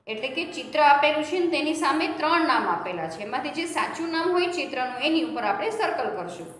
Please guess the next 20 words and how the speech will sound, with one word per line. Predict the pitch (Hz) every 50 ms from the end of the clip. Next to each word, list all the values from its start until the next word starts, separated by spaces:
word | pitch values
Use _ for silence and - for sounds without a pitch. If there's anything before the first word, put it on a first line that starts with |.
| - - - _ _ _ _ _ _ _ _ _
અને | - 254 277 311 330
છેલ્લે | 320 311 302 226 233 240 247 240
છે, | - - 370
નીચેના | 339 302 247 - - - 254 220 214 220 226 294
શબ્દોમાં | 311 - 311 277 - - 185 190 190 180 185 196 226 247 247
રંગ | 214 180 180 185 190 196 -
પૂરો. | - 160 165 170 208 202 - - - - - - - _ _ _ _ _ _ _ _ _ _
નીચેના | 220 226 262 269 262 277 330 311 - - 240 247 285 - - -
શબ્દોમાં | - 240 214 208 190 214 208 208 208 208 240 285 -
રંગ | 208 196 196 190 190 - -
પૂરો. | 196 196 196 196 - - - - - - - - _ _
તો | -
ચાલો | 311 311 349 277 269 277 294 311
જોઈએ | 302 302 269 262 262 254 262 294 392 - - - - - - - - _ _ -
એ | 285 339 381
અને | 320 - 269 262 262 240 208 - 220 233
ઐનો | 233 226 240 277 339 - - -
સ્વાધ્યાય, | - - - 240 226 220 214 - - - 214 240 226 208 190 180 - - - -
એટલે | 202 196 202 202 190
કે | 190 - 226 240